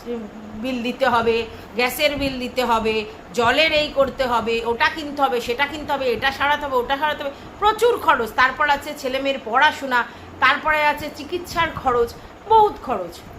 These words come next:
তা এখন তো টানা সম্ভব হচ্ছে না। তো স্বাভাবিক সে বারবার বলছে যে, "আমার এখন আর লাখ টাকা ইনকাম নেই।" এইখানটায় তোমরা ভালো করে গড় করো, তাহলেই বুঝতে পারবে যে আমার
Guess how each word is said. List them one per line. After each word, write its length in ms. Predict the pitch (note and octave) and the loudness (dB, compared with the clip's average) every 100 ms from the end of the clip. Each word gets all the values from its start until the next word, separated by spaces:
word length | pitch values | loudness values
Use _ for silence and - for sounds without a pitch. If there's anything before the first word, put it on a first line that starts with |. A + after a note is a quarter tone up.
| - | -10
তা 60 | A#3 | -8
এখন 200 | A#3 C#4 | -6 -6
তো 80 | C#4 | -6
টানা 260 | C4 C4 | -4 -4
সম্ভব 360 | C4 D4+ D4 D4+ | -2 0 2 2
হচ্ছে 260 | C#4+ C#4+ C4 | 0 -2 -2
না। 140 | B3 - - - - | -2 -6 -16 -18 -10
তো 80 | A#3+ | -4
স্বাভাবিক 500 | - C4 D4 D#4 - | 4 6 6 4 -6
সে 180 | D#4+ D#4 | -8 -2
বারবার 540 | B3 B3+ D4 E4 D#4+ | 4 6 6 4 2
বলছে 540 | C#4 E4 E4 B3+ G3 F3+ | 2 0 -2 -4 -4 -2
যে, 140 | B3 D4 - | 0 0 0
"আমার 360 | A3 B3 D#4+ D#4+ | 0 4 2 2
এখন 360 | B3+ - C#4 | -2 -2 2
আর 120 | D#4 D#4 | 2 2
লাখ 280 | A3+ A#3+ A#3+ - | 4 4 4 0
টাকা 220 | - C4+ D#4+ | -4 -2 -2
ইনকাম 380 | C#4+ C#4+ D#4+ | -4 -4 -4
নেই।" 180 | D#4 C#4 A#3+ | -4 -8 -8
এইখানটায় 540 | D4+ - E4+ F4 F#4 F#4 | -6 -2 0 2 2 2
তোমরা 460 | E4 F4+ F#4 - - - | 2 4 4 -2 -16 -6
ভালো 200 | C4 D#4 | 0 2
করে 180 | F4 F#4 C#4 | 4 4 6
গড় 200 | E4 F4 | 6 6
করো, 220 | F4+ D4 | 2 2
তাহলেই 240 | E4 F#4 | 0 0
বুঝতে 280 | F4+ D4+ D#4+ | -2 0 2
পারবে 300 | C#4 G#3 G#3 | 4 2 -4
যে 140 | G3+ | -4
আমার 480 | D#4 B3+ C4 E4+ F4+ | -2 0 2 4 4